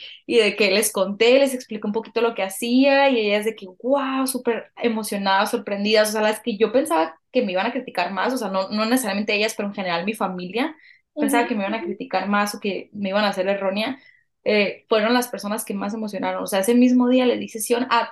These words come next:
Speaker 1: todos, de que estuve dos días
Speaker 2: Guau.
Speaker 1: seguidos dándole sesión a toda mi familia y todos de que, "Guau", de que súper contribución, igual con mi papá. Yo creo que él también fue alguien que,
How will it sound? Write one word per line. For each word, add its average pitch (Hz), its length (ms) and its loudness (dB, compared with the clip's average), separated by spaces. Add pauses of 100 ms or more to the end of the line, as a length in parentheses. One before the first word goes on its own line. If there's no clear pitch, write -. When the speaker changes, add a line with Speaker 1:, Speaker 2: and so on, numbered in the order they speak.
(140)
Speaker 1:
todos, 247 420 4
de 208 140 0
que 185 220 -6
estuve 247 300 0
dos 269 180 6
días 269 180 4
Speaker 2:
Guau. - 0 -
Speaker 1:
seguidos 208 260 0
dándole 208 240 -4
sesión 196 400 -4
a 202 260 -4
toda 214 180 4
mi 240 80 -2
familia 214 520 0 (300)
y 208 160 -6
todos 196 300 2
de 208 120 -2
que, 190 100 -10
"Guau", 233 540 4
de 226 160 0
que 196 180 -6
súper 202 340 -8
contribución, 233 920 2 (200)
igual 190 280 0
con 214 140 -4
mi 220 100 -2
papá. 180 420 -4
Yo 170 80 -8
creo 190 200 -6
que - 360 0
él 208 200 -2
también 226 280 -4
fue 226 140 -2
alguien 240 260 -2
que, - 300 -8